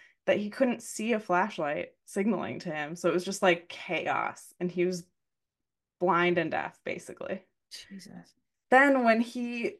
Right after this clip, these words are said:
Speaker 1: <sighs> oh my God, Kelly Cutrone, do you remember how awful she was?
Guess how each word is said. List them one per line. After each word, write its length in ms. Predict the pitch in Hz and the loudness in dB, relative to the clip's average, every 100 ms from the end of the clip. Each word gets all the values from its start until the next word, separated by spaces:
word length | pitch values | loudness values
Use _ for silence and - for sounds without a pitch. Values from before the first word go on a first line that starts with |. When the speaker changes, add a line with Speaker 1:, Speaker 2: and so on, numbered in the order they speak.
| _ | _
Speaker 1:
<sighs> 120 | - | -8
oh 360 | 226 214 202 185 | -4 -4 -4 -6
my 120 | 175 | -6
God, 240 | 156 143 - | -4 -6 -8
Kelly 320 | - 185 202 | 2 4 4
Cutrone, 540 | 233 - 165 147 165 175 | 0 -6 -4 -4 -4 -2
do 80 | |
you 60 | 175 | -4
remember 340 | 165 160 165 | -4 -2 -2
how 200 | 170 175 | 0 -2
awful 420 | - 147 156 170 175 | -2 -4 -6 -6 -6
she 220 | 196 226 | -6 -2
was? 520 | 240 269 277 277 | 0 0 0 -4